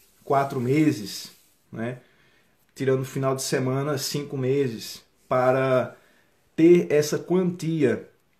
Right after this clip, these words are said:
Então, veja só, é, a gente não pode fazer um cálculo pra gente ter uma noção de quanto era isso nos nossos dias, né? Então,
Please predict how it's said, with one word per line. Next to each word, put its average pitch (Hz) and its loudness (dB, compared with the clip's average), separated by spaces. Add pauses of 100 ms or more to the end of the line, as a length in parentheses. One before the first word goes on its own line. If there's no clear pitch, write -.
(640)
Então, 170 0
veja 190 8
só, 127 0 (720)
é, 117 -6
a 120 -4
gente 156 -4
não 214 -2
pode 160 0
fazer 131 -2
um 123 -6
cálculo 131 -2 (1120)
pra 131 -2
gente 151 -4
ter 165 0
uma 160 0
noção 160 -2
de 151 -6
quanto 202 0
era 180 4
isso 131 -4
nos 127 -6
nossos 131 -4
dias, 107 -8
né? 131 -8 (500)
Então, 185 -4